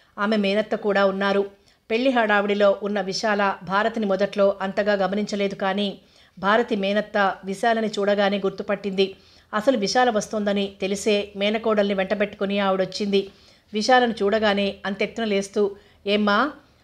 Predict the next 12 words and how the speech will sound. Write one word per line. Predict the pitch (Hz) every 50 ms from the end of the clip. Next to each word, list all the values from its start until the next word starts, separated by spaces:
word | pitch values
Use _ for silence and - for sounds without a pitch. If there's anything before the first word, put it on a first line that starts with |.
| _ _ -
ఆ | 196 202 208
రోజున | 202 208 226 220 247 226 214 214 202 208 -
ఆడబడుచుని | 185 190 196 214 226 220 240 226 214 - 220 208 208 202 196 -
అని | 190 202 202
చెప్పి | 196 208 208 - - 214 214 214 214
బొట్టు | 185 196 214 208 -
పెట్టుకుని | 233 262 240 - 214 - 214 214 208 202 202 - -
పట్టుచీర | 208 202 196 233 214 - 240 226
తీసుకున్న | 214 220 208 196 - - 208 202
మహాతల్లివి | 190 196 190 190 214 220 214 220 208 202 202
కాదు | 196 - 196 196 196 202
నువ్వు? | 202 196 190 208 220 277 330 - - -